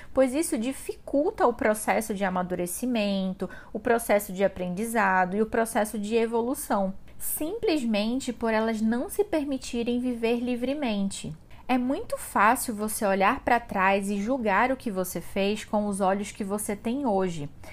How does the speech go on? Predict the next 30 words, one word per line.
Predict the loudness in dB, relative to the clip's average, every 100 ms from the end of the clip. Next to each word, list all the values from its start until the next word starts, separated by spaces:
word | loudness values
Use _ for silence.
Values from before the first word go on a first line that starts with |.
| -12 0
mas | 2 2
você | 0 0 0
só | 0 2 4
é | 2
quem | 0 -4
você | -2 -2 -2 -2
é | 0 0 0 -6 0
por | 0 2
conta | 0 0 2 0
não | 2 0 -2
só | 4 4
dos | 4 2
seus | 0 2 2
acertos, | 0 0 0 0 -4 -10 -10 -10 -2
mas | 0 0
dos | 0
seus | 2 2 4
erros | 4 4 2 -2
também. | -2 0 -2 -4 -12 -16 -20 0
Eles | 2 2 2
fazem | 2 2 0
parte | 0 2 2 0 -6
de | -4
quem | -2 0
você | -2 -4 -2 0
é | 2 2 0
e | -4
da | -4 -4
sua | -4 -6
história. | -6 -4 2 4 4 0